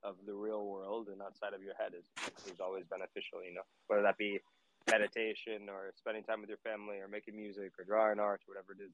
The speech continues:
These are things that our soul needs in order to, um, sustain and to thrive long term. So taking that time for yourself, uh, is really important.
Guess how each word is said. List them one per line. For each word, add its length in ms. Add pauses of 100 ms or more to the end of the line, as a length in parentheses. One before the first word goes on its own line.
These 200
are 160
things 260
that 120 (120)
our 120
soul 440
needs 640 (400)
in 100
order 260 (120)
to, 280 (220)
um, 320
sustain 480
and 120
to 60
thrive 280
long 240
term. 200
So 160 (380)
taking 200
that 180
time 200
for 100
yourself, 400 (200)
uh, 180 (340)
is 140
really 140
important. 320